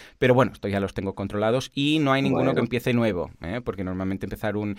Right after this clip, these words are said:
Speaker 1: Es raro, es raro empezar un proyecto nuevo en julio,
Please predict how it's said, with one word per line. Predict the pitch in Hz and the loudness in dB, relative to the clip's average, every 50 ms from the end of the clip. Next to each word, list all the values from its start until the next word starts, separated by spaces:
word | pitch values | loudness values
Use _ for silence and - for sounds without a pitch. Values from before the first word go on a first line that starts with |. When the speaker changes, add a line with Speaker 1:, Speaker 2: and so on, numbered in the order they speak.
| - - | -8 -4
Speaker 1:
Es | - 185 - | 0 2 2
raro, | - 131 110 101 87 - - - | 4 4 4 2 2 0 -4 -4
es | 123 | -2
raro | - 104 92 82 | 0 0 0 0
empezar | 85 90 - 87 - 92 92 92 92 | -2 -4 -8 -8 -6 -6 -4 -4 -4
un | 95 95 95 95 92 90 - - - - - | -4 -4 -4 -4 -4 -6 -10 -18 -20 -14 -6
proyecto | - 110 110 113 110 - 113 | -2 0 0 0 0 0 0
nuevo | 113 113 110 107 104 110 110 | 2 2 2 2 2 2 0
en | 110 104 104 | 0 -2 -4
julio, | 104 - - 127 123 113 113 123 127 | -6 -4 -2 0 2 2 2 2 0